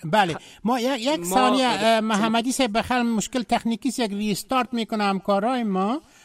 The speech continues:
Speaker 1: اب دوباره برتان وقت می‌تیم، اه، ام، همکارای تکنیکی ما، اه، سیستم یک اثر چالان بکنه. ب-، بخل میام در غضب برقای <laughs> لینای برق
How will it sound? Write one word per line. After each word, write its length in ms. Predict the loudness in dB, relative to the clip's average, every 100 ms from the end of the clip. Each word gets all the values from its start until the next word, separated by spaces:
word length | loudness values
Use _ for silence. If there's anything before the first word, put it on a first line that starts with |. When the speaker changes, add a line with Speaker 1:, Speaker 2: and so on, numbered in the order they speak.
| -6
Speaker 1:
اب 160 | -4 -2
دوباره 340 | 0 2 2
برتان 300 | 2 0 0
وقت 260 | 0 -2 -2
می‌تیم، 260 | -4 -4
اه، 560 | -4 -2 0 0 -2 -4
ام، 180 | -4 -2
همکارای 500 | -2 -2 0 0 0
تکنیکی 440 | -2 -4 -4 -2
ما، 220 | -2 -2 -4 -14 _ _
اه، 160 | -6 -4
سیستم 420 | -4 -6 -4 -2
یک 260 | 0 -2 -2
اثر 380 | -4 -2 -2
چالان 500 | -2 0 0 2 0
بکنه. 380 | -2 -4 -2 -2
ب-، 260 | -2 -4 -4
بخل 320 | -2 -2 0
میام 280 | 0 -2 0
در 120 | -2
غضب 600 | -2 -2 -2 -2 -2 -2 -6 -20 -20 -16
برقای 840 | -2 0 0 2 0 2 0 0 -2
<laughs> 260 | -2 0 0
لینای 380 | 0 2 0
برق 280 | 0 0 0